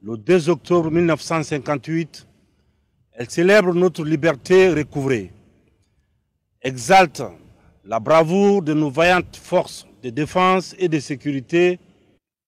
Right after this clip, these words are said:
et glorifie le courage, le dynamisme de nos femmes, de nos hommes, notamment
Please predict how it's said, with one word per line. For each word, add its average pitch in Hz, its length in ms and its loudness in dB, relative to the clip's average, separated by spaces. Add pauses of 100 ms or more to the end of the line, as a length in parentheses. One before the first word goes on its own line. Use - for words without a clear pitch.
(240)
et 135 80 -12
glorifie 190 840 -2
le 147 120 -6
courage, 147 640 0 (880)
le 101 100 -14
dynamisme 151 800 0 (760)
de 113 80 -8
nos 147 140 -2
femmes, 147 460 2 (760)
de 113 80 -12
nos 135 300 -4
hommes, 175 200 4
notamment 175 680 0